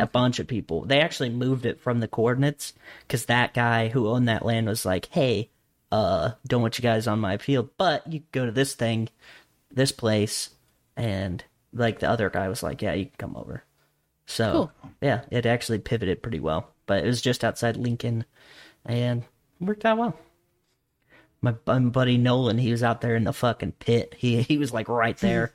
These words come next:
Speaker 1: <laughs>
Speaker 2: Had some gonzo footage. <laughs> He's, like, doing commentary on it and shit. And he's, like, right
Speaker 1: <laughs>
Speaker 2: next to the fucking open field. It was pretty cool.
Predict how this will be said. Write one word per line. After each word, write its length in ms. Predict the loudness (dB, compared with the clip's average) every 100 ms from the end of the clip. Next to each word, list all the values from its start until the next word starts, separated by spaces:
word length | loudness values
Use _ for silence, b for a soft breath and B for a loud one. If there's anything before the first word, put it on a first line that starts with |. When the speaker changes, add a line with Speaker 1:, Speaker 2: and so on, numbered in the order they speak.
| -14
Speaker 1:
<laughs> 160 | -20 -2
Speaker 2:
Had 180 | -2 2
some 160 | 2
gonzo 500 | 2 2 2 2 0
footage. 420 | 2 2 2 2 0
<laughs> 100 | 0
He's, 400 | 0 0 0 2
like, 180 | 0
doing 220 | 2 -2 0
commentary 680 | 0 2 2 2 2 2 2
on 160 | 2
it 100 | 2
and 160 | 2 0
shit. 260 | 2 0 -2 B -4
And 180 | 2
he's, 140 | 2 2
like, 160 | 2
right 240 | 4 2 2
Speaker 1:
<laughs> 0 |
Speaker 2:
next 220 | 0 0
to 100 | 0
the 140 | 0 2
fucking 480 | 0 2 2 0 -4 -2
open 320 | 0 2 0
field. 300 | 2 -2 0
It 40 | -2
was 120 | -2
pretty 180 | -6 -6
cool. 280 | -4 -4